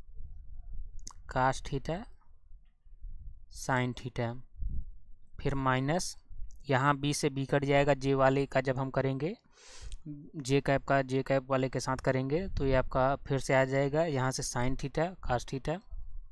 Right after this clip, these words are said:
मतलब ये cos theta sin theta ये बराबर ज़ीरो हो जाएगा। यानी ऑप्शन जो बी है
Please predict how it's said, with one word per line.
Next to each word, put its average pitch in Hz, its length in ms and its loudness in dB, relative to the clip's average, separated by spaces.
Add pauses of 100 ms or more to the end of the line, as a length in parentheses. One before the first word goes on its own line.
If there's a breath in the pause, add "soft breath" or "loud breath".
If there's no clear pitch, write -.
(280)
मतलब 143 300 -2
ये 139 180 -2 (120)
cos 123 240 2
theta 160 320 -2 (540)
sin 127 360 -4
theta 165 320 -6 (480 soft breath)
ये 139 160 2
बराबर 131 400 4
ज़ीरो 131 280 -2
हो 117 120 -4
जाएगा। 120 320 -2
यानी 135 400 2
ऑप्शन 147 520 2
जो 156 160 0
बी 139 220 -2
है 113 220 -2